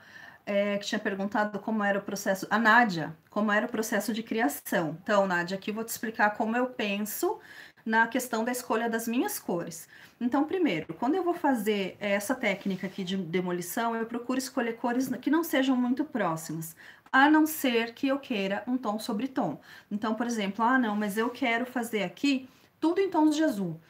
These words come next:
Então, eu vou escolher quatro tons de azul." Aí, legal, você já sabe que quer fazer um tom sobre tom. Mas quando eu quero um contraste, tá? Eu vou usar tintas bem diferentes pra ficar bem colorido. E, normalmente, essa mistura sempre dá certo,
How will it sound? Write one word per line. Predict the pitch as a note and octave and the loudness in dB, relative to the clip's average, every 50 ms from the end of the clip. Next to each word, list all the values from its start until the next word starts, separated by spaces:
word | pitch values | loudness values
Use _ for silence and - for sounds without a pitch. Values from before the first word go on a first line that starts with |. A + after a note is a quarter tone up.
| _ - | _ -8
Então, | - G3+ A#3 A3+ | -8 -4 -2 -2
eu | A#3+ | -2
vou | B3+ C#4 | 0 -2
escolher | C4+ - - B3 B3 A#3+ | -2 0 0 0 0 0
quatro | B3 - C#4 F#4+ G4+ - - | 2 2 2 2 2 -2 -6
tons | - F4 D#4+ D#4+ D4+ | -2 2 2 2 4
de | F4 | 2
azul." | F#4 D#4+ C4+ A3+ E3 D3 - - - | 2 0 0 0 -2 -4 -4 -6 -4
Aí, | F3+ F3 F3 F3+ F#3 | -2 0 0 0 0
legal, | A#3 G4 D#4+ D#4 A#3+ F#3+ D#3+ D#3+ E3 - | 0 0 4 4 4 4 4 0 -4 -8
você | - - - F#3 | -10 -10 -8 -6
já | G3 F#3+ | -6 -6
sabe | - - A3+ A#3 C4 C4 | -2 2 2 2 2 2
que | B3+ - - | -2 -6 -10
quer | A#3+ A3 | -10 -8
fazer | - A3 G3+ F#3+ G3+ G3 | -4 -4 -4 -2 -2 -4
um | G3+ G#3 | -4 -4
tom | - G#3 G3 | -6 -6 -8
sobre | - - G#3 G3+ A3 D#4 | -6 -4 -4 -4 -4 -6
tom. | - - - - - - _ - - - - - - - | -6 -8 -8 -8 -10 -16 _ -20 -20 -20 -20 -16 -8 -2
Mas | A#3+ C4 B3+ - | -2 -2 0 2
quando | F4+ G4 A4+ | 2 2 4
eu | B4+ G#4 - | 4 2 2
quero | - A#3+ G3+ G3+ G3+ | 0 0 0 0 -2
um | F#3+ G3 | -4 -2
contraste, | - C4 C4+ D#4 D4 - - A3 G#3 A3 B3+ C#4 C4+ - - - - - E3+ D#3+ - _ _ - | 0 2 2 2 2 2 2 4 6 6 6 6 4 2 -2 -8 -8 -10 -10 -12 -14 _ _ 0
tá? | F3+ E3+ F#3 A#3 C#4+ - - - | 4 4 6 4 4 0 -2 -4
Eu | A3+ A#3 A#3 | -2 -2 -2
vou | A#3 A#3 A#3+ A#3+ | 0 0 0 0
usar | A#3+ A#3 A3 A3 A3 B3 | -2 -2 0 2 2 2
tintas | - - - C4+ A3+ A3 A3 - C4 C4 - | 0 0 -2 -2 0 -2 -2 -2 -4 -4 -4
bem | - - E4+ E4+ F4 G4+ G#4 | -2 -2 0 0 0 -2 -2
diferentes | G4 G4 F#4 - F#4+ F4+ E4 A#3 G#3 F#3+ - - | -2 -4 -4 -2 -2 0 0 0 0 -2 -6 -6
pra | - - | -10 -10
ficar | - - B3 - A#3+ A3+ | -8 -8 -4 -2 -2 0
bem | G#3+ A3+ A#3 | 0 -2 -2
colorido. | - B3+ B3+ B3+ C#4+ D#4+ D#4+ B3+ G3 D#3+ D#3+ D#3 - _ _ - - - - - - - - | 0 0 2 2 4 4 4 4 2 -2 -4 -8 -10 _ _ -20 -20 -20 -20 -20 -18 -10 -2
E, | C4 C#4 C4+ | 0 0 4
normalmente, | A3+ C4 D4+ G4 A4 G#4 F4+ C#4 A#3+ A#3+ A3 A3 A#3 C4 C#4+ C#4 B3 | 6 6 6 6 4 4 2 2 2 2 0 0 2 2 2 2 0
essa | C4 - - | 0 2 2
mistura | C4+ B3+ B3+ - - C#4 C#4+ D4 | 2 2 0 0 0 0 0 0
sempre | - - C#4 C4 D4+ D#4+ F4 D4 | 0 2 2 2 2 2 2 2
dá | C#4+ D4 D4+ | 2 2 0
certo, | - - C#4 A3+ G3+ F3+ - - - | 2 2 2 2 2 2 0 -4 -14